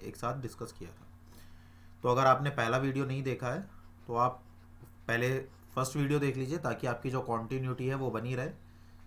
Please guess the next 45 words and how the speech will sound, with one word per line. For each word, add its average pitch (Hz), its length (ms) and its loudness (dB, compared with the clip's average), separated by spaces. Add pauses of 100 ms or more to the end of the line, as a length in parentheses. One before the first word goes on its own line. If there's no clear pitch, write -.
(380)
क्योंकि 123 220 2
अगर 156 200 6
कोई 143 220 2
भी 156 120 6 (120)
टॉपिक 147 320 2
स्किप 151 300 0
होता 143 220 2
है 151 140 4
और 139 320 2
वहाँ 117 300 4
से 143 120 0
अगर 143 160 2
क्वेश्चन 135 420 -2
बनता 127 220 -2
है 131 60 0
तो 135 80 -2
फिर 131 140 -2
आपका 123 280 -2
नुकसान 113 320 -4
हो 82 100 -6
जाएगा, 82 280 -14
है 120 80 -8
ना। 143 160 -6 (920)
तो 147 80 2
सबसे 165 280 4
पहले 160 240 6
अब 165 80 6
हम 165 120 0
बात 127 220 8
कर 131 160 2
रहे 123 140 0
हैं - 200 -8 (440)
डबल 131 220 4
एंट्री 147 300 4
सिस्टम 131 360 -4
में 135 240 -6
अप्रोचेस 110 460 -4
के 104 120 -6
बारे 87 200 -6
में। - 120 -14 (800)
अप्रोचेस 139 460 2
का 147 120 -2
मतलब 135 340 -4
क्या 127 100 -4
है? 127 100 -10